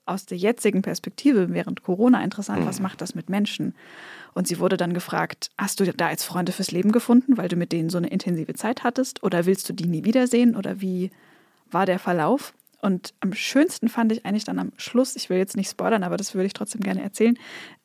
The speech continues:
Speaker 1: als sie gefragt wurde, was sie am meisten vermisst hat und was dann am schönsten war, wieder als sie wieder nach Hause konnte. Da war ja dann kein Corona noch, sondern sie war einfach erstmal frei. Und, ähm, Christiane Heinecke meinte dann, da hat sie gar nicht damit gerechnet,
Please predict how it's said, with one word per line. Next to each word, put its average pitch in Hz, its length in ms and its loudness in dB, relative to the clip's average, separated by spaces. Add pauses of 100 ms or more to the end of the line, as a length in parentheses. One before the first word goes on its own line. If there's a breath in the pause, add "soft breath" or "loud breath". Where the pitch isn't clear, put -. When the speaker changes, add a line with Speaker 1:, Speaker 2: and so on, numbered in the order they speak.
Speaker 1:
als 214 180 2
sie 208 60 2
gefragt 196 420 0
wurde, 185 260 4
was 196 200 -2
sie - 120 -2
am 185 120 0
meisten 196 340 -2
vermisst 190 420 -2
hat 202 120 -4
und 175 100 -4
was - 140 -8
dann 170 140 -4
am 180 100 0
schönsten 247 560 2
war, 127 160 -6
wieder - 200 -8
als 190 240 0
sie - 120 -6
wieder 160 320 -4 (800 soft breath)
nach - 180 -4
Hause 226 200 6
konnte. 196 220 -2
Da 170 160 2
war 180 80 4
ja 180 80 4
dann 160 120 -2
kein 175 140 -4
Corona 208 380 4
noch, 202 200 2
sondern 165 300 -2
sie 170 140 -8
war 160 140 -8
einfach - 200 -12
erstmal - 260 -14
frei. 185 340 -2 (1120)
Und, 190 440 2
ähm, 170 360 0 (120)
Christiane - 460 -2
Heinecke 170 300 -2
meinte 147 240 -2
dann, 185 240 0 (640 loud breath)
da 190 100 -2
hat 190 140 0
sie 208 120 0
gar 202 140 2
nicht 269 180 4
damit 226 240 4
gerechnet, 196 520 -2